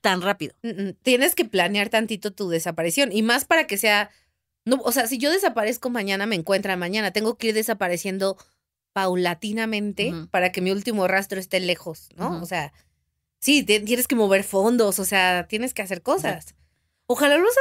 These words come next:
Speaker 2: atrapen.
Speaker 1: Ojalá que sí, es muchísimo dinero. Entonces, red flag, em, si tú no estás entendiendo de qué van a ganar dinero,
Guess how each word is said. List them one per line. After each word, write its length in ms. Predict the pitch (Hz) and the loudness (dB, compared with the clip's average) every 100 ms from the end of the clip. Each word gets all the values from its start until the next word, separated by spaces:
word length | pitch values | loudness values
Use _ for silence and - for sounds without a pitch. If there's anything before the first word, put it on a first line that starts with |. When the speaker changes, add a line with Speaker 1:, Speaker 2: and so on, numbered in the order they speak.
| 480 | 2
Speaker 2:
atrapen. 720 | 247 240 247 190 226 180 175 _ - | 2 2 0 -4 -4 -8 -16 _ -12
Speaker 1:
Ojalá 380 | 170 185 185 | -6 -4 -4
que 100 | 196 240 | -6 -8
sí, 240 | 208 226 | -8 -8
es 60 | 214 | -8
muchísimo 460 | 196 220 220 240 | -8 -8 -6 -6
dinero. 360 | 202 180 180 202 | -6 -4 -4 -4
Entonces, 320 | 202 208 202 | -6 -10 -4
red 160 | 269 - | -4 0
flag, 220 | 330 381 - _ _ _ _ _ | 2 0 -2 _ _ _ _ _
em, 360 | 208 220 220 220 | -2 -2 -2 -6
si 220 | - - 247 | -6 -4 -4
tú 500 | - 302 320 359 - - | -2 -2 0 -2 -6 -4
no 280 | 240 262 | 0 2
estás 320 | 277 - 262 262 | 0 0 -2 -2
entendiendo 680 | 269 254 208 208 202 190 | -4 -4 -4 -4 -4 -4
de 140 | 185 180 | -4 -4
qué 160 | 247 | -2
van 160 | 233 262 | 0 0
a 60 | 208 | -2
ganar 260 | 190 190 | -2 -2
dinero, 420 | 190 190 214 466 | -2 -4 -6 -8